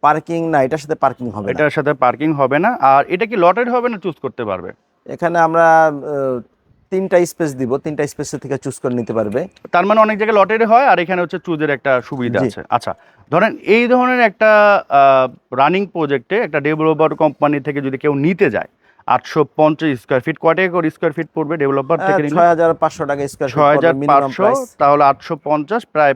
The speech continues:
Speaker 2: পঞ্চান্ন লক্ষ টাকা, পঁচিশ হাজার। প্লাস
Speaker 1: জি।
Speaker 2: এটার সাথে আবার রেজিস্ট্রি খরচ কত পড়বে?
Speaker 1: রেজিস্ট্রি খরচ সাড়ে তিন থেকে চার লাখ।
Speaker 2: মিনিমাম সাড়ে তিন লাখ ধরলাম, আবার, আহ, ইউটিলিটি দুই লাখ।
Speaker 1: ইউটিলিটি, ইউটিলিটি দুই লাখ।
Speaker 2: তার মানে হচ্ছে প্রায় একষট্টি লক্ষ টাকা যাবে।
Speaker 1: একষট্টি লক্ষ
Speaker 2: আর
Speaker 1: টাকা।
Speaker 2: আপনার এখান থেকে নিলে কত যাবে?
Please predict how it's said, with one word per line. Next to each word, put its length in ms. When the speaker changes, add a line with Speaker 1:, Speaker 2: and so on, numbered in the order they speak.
Speaker 2:
পঞ্চান্ন 400
লক্ষ 260
টাকা, 540
পঁচিশ 300
হাজার। 240
প্লাস 180
Speaker 1:
জি। 80
Speaker 2:
এটার 160
সাথে 280
আবার 340
রেজিস্ট্রি 300
খরচ 220
কত 140
পড়বে? 240
Speaker 1:
রেজিস্ট্রি 380
খরচ 140
সাড়ে 260
তিন 180
থেকে 180
চার 180
লাখ। 200
Speaker 2:
মিনিমাম 280
সাড়ে 200
তিন 120
লাখ 140
ধরলাম, 560
আবার, 320
আহ, 460
ইউটিলিটি 400
দুই 140
লাখ। 140
Speaker 1:
ইউটিলিটি, 560
ইউটিলিটি 420
দুই 160
লাখ। 240
Speaker 2:
তার 160
মানে 160
হচ্ছে 160
প্রায় 280
একষট্টি 360
লক্ষ 240
টাকা 220
যাবে। 220
Speaker 1:
একষট্টি 160
লক্ষ 220
Speaker 2:
আর 100
Speaker 1:
টাকা। 120
Speaker 2:
আপনার 220
এখান 220
থেকে 140
নিলে 160
কত 240
যাবে? 220